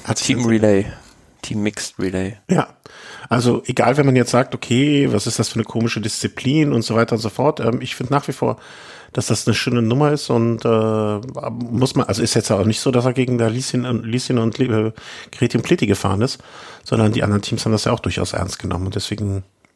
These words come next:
Speaker 1: finde ich durchaus, kann man sagen, hey, schön, dass er sich so verabschieden konnte von allem und, ähm, ja, dann nochmal so einen Abschluss gemacht hat, einen Punkt drunter gesetzt hat. <clears throat> Ja, gibt's noch was bei der W M,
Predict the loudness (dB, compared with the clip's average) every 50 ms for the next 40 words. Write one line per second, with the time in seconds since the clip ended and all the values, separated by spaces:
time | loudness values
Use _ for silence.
0 | _ _ _ _ _ _ -18 -16 -16 -12 -4 -2 0 0 2 2 0 0 0 0
1 | 0 2 4 4 4 4 2 -2 -2 0 0 0 2 2 2 2 0 -2 -6 -10
2 | -14 -20 -18 -18 -16 -16 -18 -18 -12 -4 0 2 2 2 2 2 2 2 2 2
3 | 2 0 0 -2 -4 -4 -2 -2 -2 -2 -2 -2 -4 -4 -2 -2 -2 -2 -2 -4
4 | -4 -4 -4 -4 -4 -4 -4 -4 -6 -6 -6 -6 -6 -4 -6 -6 -6 -6 -6 -6
5 | -6 -8 -10 -12 -14 _ _ _ _ _ -20 -20 _ -20 -12 -8 -6 -4 -4 -2
6 | -2 -2 -2 -2 -4 -2 -2 -4 -4 -6 -8 -10 -10 -10 -10 -10 -10 -10 -10 -10
7 | -10 -8 -10 -10 -10 -12 -16 _ _ -16 -16 -12 -8 -8 -8 -8 -8 -12 -10 -8
8 | -6 -6 -4 -6 -6 -6 -6 -8 -8 -10 -10 -12 -12 -14 -16 -20 -20 _ _ _
9 | _ -20 -20 -16 -16 -16 -16 -16 -20 -20 -20 -20 -20 -20 -20 -20 -20 -18 -18 -18
10 | -16 -16 -16 -18 -6 -2 -2 0 4 4 4 4 4 2 0 -2 -6 -2 2 2
11 | 2 2 0 -6 -20 -20 -20 _ -20 -20 _ _ -14 -10 -10 -8 -6 -2 0 0
12 | 2 2 0 0 0 2 2 2 2 2 2 2 2 0 -2